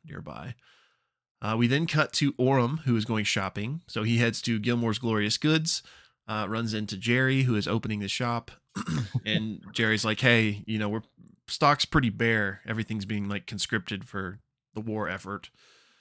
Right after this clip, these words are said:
Um, and Orm's like, "I just need some healing potions." And, uh, it's like, "Yep, we got some." So he buys three for a hundred fifty gold. Uh, and then, um, Liam's like, "Can I just look to see if there's anything else here?" And so he actually rolls a nat twenty on his perception check.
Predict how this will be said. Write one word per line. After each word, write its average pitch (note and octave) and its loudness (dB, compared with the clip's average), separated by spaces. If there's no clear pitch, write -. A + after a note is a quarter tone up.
Um, A2 2
and A2 -2
Orm's A#2+ 2
like, A#2+ 0
"I B2+ 4
just C3+ 0
need D3 0
some B2 0
healing A#2+ 0
potions." A2+ -4
And, G2 -4
uh, F#2+ -4
it's A#2 -12
like, - -14
"Yep, D#3+ -4
we B2 -6
got G#2 -4
some." F#2 -6
So G#2+ -2
he A#2 -4
buys B2+ 2
three E3+ 2
for C#3+ -2
a C3 2
hundred C#3 0
fifty C3 -4
gold. D3 0
Uh, A2+ -2
and A2+ 0
then, A#2 -2
um, G2 -4
Liam's A#2+ 4
like, G#2 0
"Can A2+ -4
I A2 0
just A2+ -4
look A2 -2
to A#2 -4
see A2 -2
if G2+ -6
there's G2 -6
anything A#2 -2
else B2+ -2
here?" C#3 -4
And G#2+ -2
so A2+ 4
he A2 4
actually A#2 4
rolls G#2+ 0
a F#2+ -4
nat G2+ 0
twenty A2 -2
on G#2 -4
his G2 -4
perception G#2+ -2
check. - -6